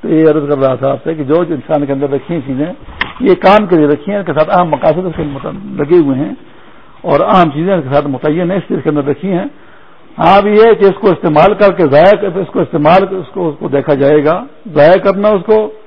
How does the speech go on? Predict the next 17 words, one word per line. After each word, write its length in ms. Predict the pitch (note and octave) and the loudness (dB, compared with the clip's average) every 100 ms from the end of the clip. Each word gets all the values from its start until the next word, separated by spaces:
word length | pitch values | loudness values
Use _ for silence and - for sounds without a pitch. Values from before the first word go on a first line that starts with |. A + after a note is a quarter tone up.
| - | -12
یا 140 | A#3+ E3 | 0 2
اس 80 | F3 | 2
سے 60 | F3 | 0
فائدہ 280 | D#3+ D3+ D3 | 2 2 2
حاصل 200 | C3 B2 B2 | -2 -6 -16
کرنا۔ 240 | A2+ A2 F#2+ - - - - - - - - - - - - - - - - - - - - - - - | -16 -18 -20 -20 -20 -20 -20 -20 -20 -20 -20 -20 -20 -20 -20 -20 -20 -20 -20 -20 -20 -20 -20 -20 -20 -20
تو 100 | - B3 | -14 -4
سب 220 | G3+ G3 | -2 0
سے 60 | G3 | 0
پہلی 220 | D#3 F3 | 2 2
ذمہ 260 | E3 D3+ C#3+ | 4 2 4
داری 260 | D3 D#3 | 4 2
انسان 420 | F3 D3 C#3+ D#3 F#3 | -2 -4 -2 -2 0
پر 160 | D#3 | -4
جو 160 | B2+ B2 | -2 -4
آتی 340 | B2+ - C3+ | -4 -4 -4
ہے 240 | C3 C#3+ | -4 -6